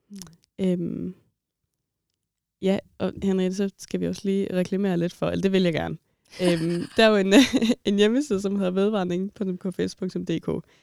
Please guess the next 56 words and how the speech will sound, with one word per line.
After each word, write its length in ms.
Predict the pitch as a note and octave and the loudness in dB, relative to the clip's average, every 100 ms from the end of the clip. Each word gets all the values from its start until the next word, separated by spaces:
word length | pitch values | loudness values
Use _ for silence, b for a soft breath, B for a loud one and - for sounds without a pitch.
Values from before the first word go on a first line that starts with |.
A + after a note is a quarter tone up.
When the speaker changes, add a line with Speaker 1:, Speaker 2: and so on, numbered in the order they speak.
| _ - | _ -2
Speaker 2:
der 80 | F#3 | 2
er 60 | |
en 60 | F#3+ | 4
Speaker 1:
Ja. 40 | |
Speaker 2:
masse 220 | G3 G3+ | 2 2
godt 300 | F#3 E3+ - - | 0 -2 -2 -4
inde 280 | F#3 F3+ E3 | -2 0 0
i, 40 | - | 2
og 80 | F3+ | 2
du 60 | |
laver 140 | F#3 F#3 | 2 2
også 140 | F#3 | 0
en 40 | F#3 | -2
podcast 360 | A#3 - F#3+ | -2 0 0
selv, 160 | - - | 0 -2
som 160 | - F#3 | -2 0
hedder 240 | F#3 E3+ E3 | 2 2 -2
Medvandring, 400 | G3+ A3+ A#3+ G#3+ | -2 0 0 -2
hedder 120 | A#3+ B3 | -2 -2
den 80 | |
det? 100 | A3 A#3 - | -2 -6 -6
Speaker 1:
Den 100 | G3 | 0
Speaker 2:
Ja. 60 | |
Speaker 1:
hedder 160 | A#3 B3 | 2 2
bare 160 | G#3+ A3 | 0 0
Medvandring, 320 | A3 A#3 A3 | 0 -2 -4
Speaker 2:
Den 40 | G#3 | -2
hedder 140 | G#3+ | -2
bare 80 | G#3 | -2
Med-, 40 | F3+ | -2
det 60 | |
Speaker 1:
simpelthen. 280 | - G#3 G3+ | -2 -2 0
Speaker 2:
giver 140 | G3 | 0
så 100 | E3+ | 0
god 180 | D3 D3+ | -2 -6
mening. 220 | D3+ D#3+ D#3 | -4 -6 -6
Speaker 1:
Ja. 60 | B3 - _ _ | -10 -16 _ _
Speaker 2:
Perfekt. 420 | G#3+ - B3 _ _ _ _ - | -4 -2 -2 _ _ _ _ -2
Og 120 | G#3+ | 0
det 120 | A#3+ | 2
synes 160 | A3+ G3+ | 0 -2
jeg 80 | |
bare, 200 | F3 E3 - - | 0 -2 -2 -4
øh, 160 | E3+ - | -2 -4
at 120 | - E3 | -6 -8
I 40 | |
skal 200 | - - | -8 -10
tjekke 260 | - E3 A3+ | -8 -8 -6
ud 140 | B3+ | -4
derude. 280 | F3+ F3 F#3+ _ _ _ _ | -4 -4 -6 _ _ _ _
Øh, 200 | F3+ E3+ E3+ | -2 -2 -2
det 100 | G3+ | -4
synes 180 | - F#3 | -4 -6
jeg 100 | F3 | -6
kunne 120 | - | -6
være, 360 | - G1+ G1+ | -6 -4 -6